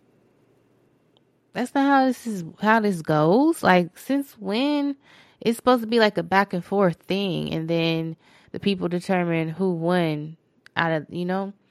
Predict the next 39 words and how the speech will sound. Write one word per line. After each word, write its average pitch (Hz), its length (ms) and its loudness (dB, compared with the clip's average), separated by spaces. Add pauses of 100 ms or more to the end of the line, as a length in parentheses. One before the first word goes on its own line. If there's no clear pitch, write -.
(320)
not 190 300 2
saying, 180 380 0
"Oh, 175 320 2 (420)
this 220 220 2
person 175 420 4
won 202 220 2
because 151 340 -2
they, 170 400 0 (280)
they 185 220 2
acting 151 360 -2
like 160 240 -4
they 165 140 0
don't, 202 300 -2 (360)
they 160 240 2
unfazed, 208 1000 0
they 175 200 0
unbothered." 202 800 2 (400)
That's 262 200 0
not 294 200 0
what 277 120 2
it's 254 140 -4
about. 247 480 2 (600)
That's 254 160 2
not 262 120 -2
how 262 80 2
you 262 160 2
determine 226 480 0
who, 196 280 -6
who's 214 260 -2
the 185 100 0
winner 185 320 0
in 196 160 0
a 156 40 -2
beef. 170 480 -4
You 202 200 -4
determine 208 580 -2
who's 208 300 0
the 175 100 0
winner 208 420 0